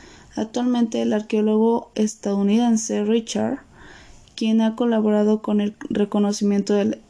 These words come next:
artefacto, trabaja en una tesis del doctorado sobre el precio en Texas. Finalizó Roberto Junco. En los trabajos de exploración apoyaron el buzo profesional Francisco Davis y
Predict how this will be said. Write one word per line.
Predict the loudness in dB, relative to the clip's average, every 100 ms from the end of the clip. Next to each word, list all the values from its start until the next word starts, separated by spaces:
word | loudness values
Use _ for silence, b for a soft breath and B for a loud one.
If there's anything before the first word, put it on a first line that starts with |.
| -6
artefacto, | -6 -6 -6 -6 -4 -6 -8 -10 -10 -6
trabaja | -4 -4 -4 0
en | 2
una | 2 0
tesis | -2 -2 -2 -4 -6 -4
del | -4 -2
doctorado | -2 0 0 2 0 -2 -4 B B B B
sobre | -6 -2 0 2 0
el | 0 -2
precio | -2 -2 -2 -2 0 0 -2 B B B B 0
en | 2 2
Texas. | -2 -2 -2 -2 -2 -8 -18 B B B -6
Finalizó | 2 2 4 0 0 -2
Roberto | 0 0 -2 -4 -4 -4
Junco. | 0 0 2 2 2 0 B B B -4
En | -2
los | -2 -2
trabajos | -2 0 0 0
de |
exploración | -2 -2 -2 -2 -2 -2
apoyaron | -2 0 2 2 2 2
el | 2
buzo | 2 0 0
profesional | -4 -4 -4 -2 -2 -2
Francisco | -2 -4 -2 -6 -6 -2
Davis | 0 0 -2 -4 B B B B B -20
y | -4 2 4 2